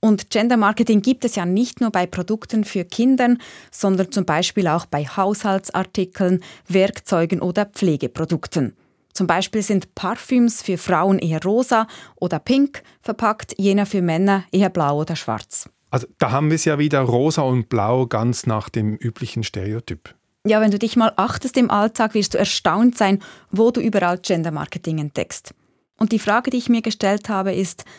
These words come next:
Speaker 1: warum funktioniert das so gut? Darüber habe ich mit Philipp Zutt gesprochen. Er ist Experte für Neuromarketing und hat ein Beratungsunternehmen.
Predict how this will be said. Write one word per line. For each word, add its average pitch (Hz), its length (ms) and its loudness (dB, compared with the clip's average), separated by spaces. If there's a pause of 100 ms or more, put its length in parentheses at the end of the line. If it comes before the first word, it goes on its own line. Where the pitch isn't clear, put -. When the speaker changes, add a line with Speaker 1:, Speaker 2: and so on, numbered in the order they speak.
(260)
Speaker 1:
warum 214 300 0
funktioniert 220 680 0
das 226 160 -2
so 196 100 -2
gut? 139 420 -6 (680)
Darüber 240 380 2
habe 190 200 0
ich 180 100 -2
mit 180 240 0
Philipp 202 380 -2
Zutt - 260 -6
gesprochen. 165 600 -2 (320)
Er 226 120 0
ist 220 160 0
Experte 214 480 -2
für 202 160 0
Neuromarketing 240 840 2 (400)
und 220 160 0
hat 196 140 0
ein 185 120 0
Beratungsunternehmen. 151 1120 -4